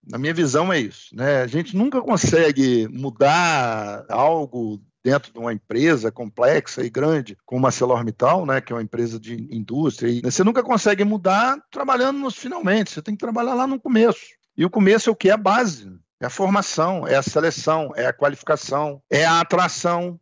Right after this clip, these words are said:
É uma empresa que, é, essa é uma das questões que a gente usa pra atrair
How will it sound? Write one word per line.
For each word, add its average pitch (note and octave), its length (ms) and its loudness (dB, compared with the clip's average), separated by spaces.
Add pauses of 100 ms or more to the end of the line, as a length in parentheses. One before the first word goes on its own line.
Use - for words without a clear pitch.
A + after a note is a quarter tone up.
É - 60 -6
uma C#3 80 0
empresa D#3+ 400 2
que, D#3+ 460 2
é, C#3 200 2
essa D3 200 0
é - 20 4
uma F3+ 180 2
das E3+ 200 -2
questões D3 420 -2
que - 60 -6
a C#3+ 40 -4
gente C#3 240 -8
usa E3 300 0
pra D#3+ 200 2
atrair G3+ 580 4